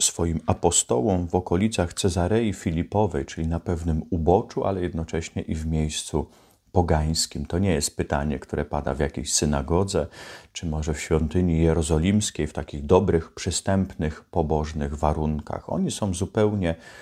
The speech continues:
gdzie indziej, byśmy powiedzieli, na jakichś rekolekcjach, na jakimś uboczu, na jakiejś pustyni, ale również w otoczeniu mało pobożnym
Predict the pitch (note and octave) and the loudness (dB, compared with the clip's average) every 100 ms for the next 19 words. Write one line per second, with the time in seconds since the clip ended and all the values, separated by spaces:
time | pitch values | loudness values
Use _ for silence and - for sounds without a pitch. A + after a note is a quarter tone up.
0 | - - F2+ F2 E2 G2+ A2+ G2+ G2 E2 | -20 -10 -4 0 2 2 4 4 4 0
1 | D#2 C#2 - - - - E2 E2 E2+ D#2+ | -2 -4 -10 -16 -18 -10 -8 -4 -2 0
2 | E2+ F#2 F2+ F2 - - - F#2+ G2+ G2 | 2 2 2 -2 -6 -6 0 0 2 4
3 | G#2+ A2+ - F#2 E2+ E2 D#2+ D#2 E2+ - | 4 2 -2 -4 -2 -2 -4 -2 -6 -4
4 | - F2+ F#2+ G#2+ - F2+ D#2+ D#2+ C#2+ - | -4 2 4 2 -2 -2 -2 -2 -8 -10
5 | - E2+ - A#2 B2+ D#2 - - - - | -8 -8 -4 -4 -2 -2 -4 -10 -16 -8
6 | - G2 C3 C#3+ B2 G#2+ F2 - G#2 G#2 | 0 2 2 2 4 4 2 0 0 0
7 | F2 - C3 A2+ G2+ - - D#2+ F#2 A#2+ | -2 0 0 2 0 -2 -4 0 2 2
8 | A2 G2+ G2 F2 D#2 D#2 D#2 E2+ G#2+ D3 | 2 0 0 -2 0 0 -2 -2 -2 -2